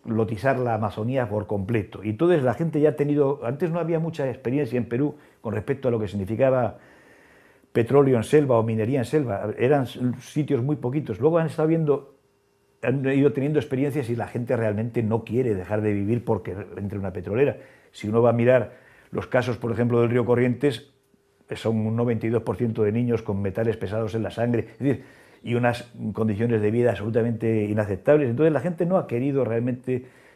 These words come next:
este, eh, hipotecar su vida y la de sus hijos porque haya un e-, una economía para una empresa extranjera que realmente ni conocen, ni saben por qué está ahí,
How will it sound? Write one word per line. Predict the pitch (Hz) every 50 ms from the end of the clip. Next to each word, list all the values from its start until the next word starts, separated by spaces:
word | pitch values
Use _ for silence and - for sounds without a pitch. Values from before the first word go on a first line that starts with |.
| _ _ -
este, | - 107 - - - 107 107 104 104 98 98 95 95 90 85 82 - _ _ _ _ _ _ _ _ _ _ _ _ _ _ _ _ _ _ _ _ _ _ _ _ _ _ _ _ _ _ _ _ -
eh, | - - 120 113 117 117 113 107 104 104 104 101 101 196 101 202 254 - - 226 - - - - - - - _ -
hipotecar | 131 - - 123 - 196 - 139 143 131
su | - 127 135
vida | 131 131 127 120 120 117
y | 117
la | 117 117
de | 107
sus | 98 113 107 120
hijos | 135 113 147 151 131 127 - -
porque | - 104 98 - 113
haya | 113 113 113 120 117
un | 120 120 120
e-, | 113 117 -
una | 123 117 113 113 113 113 110 110 110 113 113 110 107 110 110 107 107 107 110 107
economía | 107 98 120 117 117 113 113 127 127 131 135 139 143 135 135
para | - 117 110
una | 110 117 117
empresa | 107 110 120 113 117
extranjera | 107 110 113 110 95 117 117 127 117
que | 110
realmente | 107 104 101 101 104 104 101 113
ni | 101 98
conocen, | 95 143 160 175 98 120 120 113
ni | 104
saben | 92 110 113 110 95 92
por | - 101
qué | 104
está | 113 - - 120
ahí, | 123 139 139